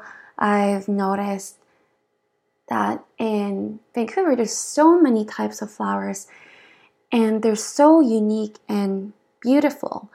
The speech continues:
No flower has the same number amount of petals. Maybe they do, but probably not the same shapes and not this exact same shade. So these species also have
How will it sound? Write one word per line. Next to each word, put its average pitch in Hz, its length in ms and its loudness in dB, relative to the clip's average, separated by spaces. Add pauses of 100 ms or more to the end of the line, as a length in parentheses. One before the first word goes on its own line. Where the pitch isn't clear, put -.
(680)
No 233 420 6
flower 214 680 2
has 202 280 -6
the 202 440 -4
same 220 400 -2
number 226 400 2
amount 202 340 0
of 214 120 -8
petals. 190 460 -6
Maybe 214 280 -2
they 240 60 0
do, 208 220 -2
but - 200 -6
probably 214 260 0
not - 240 -4
the 247 80 -8
same 247 260 -6
shapes - 640 -14 (540)
and 190 140 -4
not 196 220 -2
this 233 240 -6 (120)
exact 214 460 -6
same 240 300 0
shade. 202 560 -6 (760)
So 220 400 -2
these 294 380 2
species 262 640 -4 (140)
also 302 220 -8
have 285 380 -12